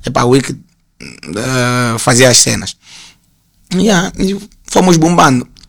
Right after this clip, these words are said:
Ah, quando depois, numa dessas festas, m-, não, um amigo, que já era amigo meu, jogávamos bola junto.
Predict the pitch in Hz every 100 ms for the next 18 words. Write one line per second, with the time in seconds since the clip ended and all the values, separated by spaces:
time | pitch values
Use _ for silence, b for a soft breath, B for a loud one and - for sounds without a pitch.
0 | _ 147 151 151 151 151 147 - 240 240
1 | 190 - - - - - 139 120 156 -
2 | - - 151 156 135 139 135 - 113 110
3 | - 113 B B B B 120 127 139 110
4 | - - 135 151 147 143 143 135 - -
5 | - 127 139 127 127 127 120 113 107 117
6 | 110 104 117 117 107 110 110 -